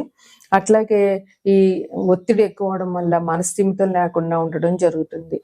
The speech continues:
అందువల్ల వీళ్ళు ముందు మహాలక్ష్మి ఆరాధన చేయడము, స్కంద పంచమి రోజు సుబ్రహ్మణ్యేశ్వరుని ఆరాధన చేయడము, అలాగే జ్యేష్ఠ మాసం కనుక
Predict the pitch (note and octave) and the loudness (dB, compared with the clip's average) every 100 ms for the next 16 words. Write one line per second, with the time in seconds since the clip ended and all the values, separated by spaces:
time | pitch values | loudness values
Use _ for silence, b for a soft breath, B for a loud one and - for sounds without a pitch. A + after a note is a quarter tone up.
0 | B B F3 F3+ F#3+ G3+ G3+ G3 F3+ F3+ | B B 2 4 4 2 2 2 2 2
1 | E3+ F3 B B F#3 F#3 E3+ D#3+ F#3 G3 | 0 0 B B 0 2 2 0 0 0
2 | G3 G3+ G3 E3 D#3+ E3+ F3 F3+ F3 E3+ | 0 -2 0 2 0 -2 -2 -6 -4 0
3 | D#3+ D#3+ D#3 D#3 D3+ - B B - - | 0 0 -4 -4 -4 -6 B B -8 0
4 | F#3 F3+ G3 G3 F#3+ F#3 F#3 F3+ F3+ F3 | 0 0 0 0 -2 -2 0 -2 -2 -2
5 | E3+ F3+ F#3 F#3 - F3+ F3 D3+ E3 E3+ | 0 -2 -2 -4 -4 -4 -2 -2 -2 -2
6 | F3 E3+ E3 D#3 D#3 E3 E3 D#3+ - B | -2 -4 0 0 0 -4 -8 -12 -18 B
7 | B B F3+ F3+ F#3+ G#3 F3 E3+ F3+ G3 | B B 0 2 2 2 4 2 0 -4
8 | G3 G3 - F#3 E3+ E3 - | -2 -2 -2 -4 -2 -4 -4